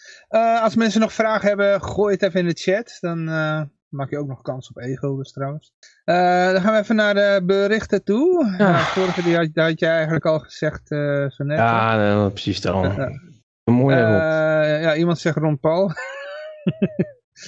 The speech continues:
Speaker 1: Ehm.
Speaker 2: Ja, ik ga ervan dat die, eh, die gaat natuurlijk nog gewoon lekker, hè? Ten opzichte van Cardano.
Speaker 1: Ja. Volgens mij is er nog, eh, beri-, oh,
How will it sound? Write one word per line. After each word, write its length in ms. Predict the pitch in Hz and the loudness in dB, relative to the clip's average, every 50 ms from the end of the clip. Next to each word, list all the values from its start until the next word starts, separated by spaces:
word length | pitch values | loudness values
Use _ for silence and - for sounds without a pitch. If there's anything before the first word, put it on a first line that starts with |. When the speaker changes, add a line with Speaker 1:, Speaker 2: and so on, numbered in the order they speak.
| 190 180 165 160 - _ _ | -18 -12 -10 -10 -12 _ _
Speaker 1:
Ehm. 960 | - 190 196 180 175 180 180 180 180 180 180 175 175 175 175 170 170 170 170 170 | -6 -2 0 2 2 2 2 2 2 2 2 0 0 0 0 0 0 0 0 -2
Speaker 2:
Ja, 180 | 170 165 151 113 | -2 -2 -2 -4
ik 60 | 110 | -2
ga 140 | - - 131 | 0 -2 -2
ervan 240 | 131 - - 143 139 | -2 0 0 0 0
dat 120 | 131 123 | 2 2
die, 360 | 131 127 131 135 135 131 131 131 | 2 2 4 4 4 4 4 4
eh, 300 | 127 127 127 127 127 127 | 4 4 4 4 4 2
die 120 | 139 135 | 2 0
gaat 200 | 135 - 147 143 | 0 0 0 0
natuurlijk 280 | 151 143 139 160 147 147 | 0 -2 -2 -2 0 0
nog 200 | 151 143 - - | 0 -2 -2 0
gewoon 200 | - 151 147 151 | 0 2 2 4
lekker, 440 | 156 165 165 - - - - - - _ _ | 2 2 0 -2 -6 -6 -10 -20 -20 _ _
hè? 180 | - 151 175 196 185 180 - - _ - | -4 -2 -2 -2 -2 -8 -16 -20 _ -10
Ten 160 | - 127 110 | -10 -8 -6
opzichte 360 | 110 110 - - 113 110 - | -6 -6 -4 -6 -6 -6 -8
van 220 | - - 110 104 | -6 -6 -4 -4
Cardano. 480 | - 123 113 131 120 117 113 113 110 110 | -2 -4 -2 0 0 0 2 2 2 2
Speaker 1:
Ja. 220 | 104 101 98 104 - - - 381 440 523 _ _ _ _ _ _ _ - | 2 0 -2 -4 -8 -14 -18 -18 -18 -20 _ _ _ _ _ _ _ -8
Volgens 240 | - - - 247 | -6 -6 -4 -4
mij 80 | 262 262 | -4 -4
is 140 | 254 - - | -4 -4 -4
er 60 | 220 | -4
nog, 260 | 208 214 202 - - | -2 -2 -2 -2 0
eh, 120 | 202 196 185 | 0 0 0
beri-, 300 | 180 180 190 180 196 147 | 0 -2 -2 0 4 4
oh, 40 | 165 | 4